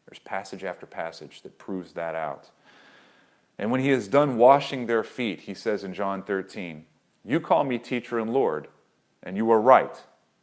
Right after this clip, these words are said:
for so I am. If I then, your Lord and teacher, have washed your feet, so also ought,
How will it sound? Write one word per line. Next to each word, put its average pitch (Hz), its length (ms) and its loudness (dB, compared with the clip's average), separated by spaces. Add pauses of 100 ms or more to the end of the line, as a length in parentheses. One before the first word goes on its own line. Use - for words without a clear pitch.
(240)
for 95 120 -10
so 85 260 -4
I 85 120 0
am. 80 340 -8 (680)
If 123 160 -2
I 156 200 8
then, 123 320 0
your 117 180 2
Lord 127 220 4
and 110 120 -4
teacher, 139 360 -6
have 107 160 -8
washed 120 320 2
your 143 160 -4
feet, 104 420 -10 (800)
so 98 220 -2
also 104 460 2
ought, - 360 -4